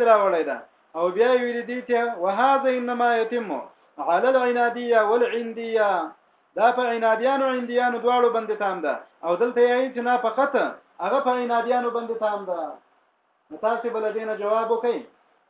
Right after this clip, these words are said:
چې هغه عبارت او د دې عبارت په منځ کې هیڅ فرق هم نشته. ځکه چې هلته هغه قید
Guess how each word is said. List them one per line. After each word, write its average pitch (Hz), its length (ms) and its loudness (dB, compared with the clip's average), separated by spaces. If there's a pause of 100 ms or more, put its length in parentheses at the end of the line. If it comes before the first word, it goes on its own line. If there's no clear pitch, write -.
(140)
چې 175 40 -8 (120)
هغه 262 160 2 (140)
عبارت 247 400 4
او 247 60 2
د 233 180 -4
دې 247 80 -2 (120)
عبارت 233 360 2
په 233 60 -8
منځ 226 200 -8
کې 226 140 -12
هیڅ 247 180 -4
فرق 226 180 0
هم 220 160 -4
نشته. 123 220 -12 (680)
ځکه 220 260 2 (680)
چې 170 60 -6 (120)
هلته 262 320 4 (180)
هغه 233 160 0
قید 240 440 0